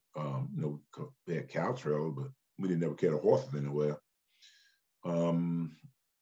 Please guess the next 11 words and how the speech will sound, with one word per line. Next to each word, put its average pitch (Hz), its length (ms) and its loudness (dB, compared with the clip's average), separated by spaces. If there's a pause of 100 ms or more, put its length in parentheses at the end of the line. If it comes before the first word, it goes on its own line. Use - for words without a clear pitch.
(500)
we 92 120 2
didn't, 92 540 2 (2250)
what 65 160 -4
would 65 120 -4
I - 80 -6
say? 69 220 -4
We, 87 640 2 (1000)
you 113 100 8
didn't 139 180 10
know 139 120 12
what 107 300 6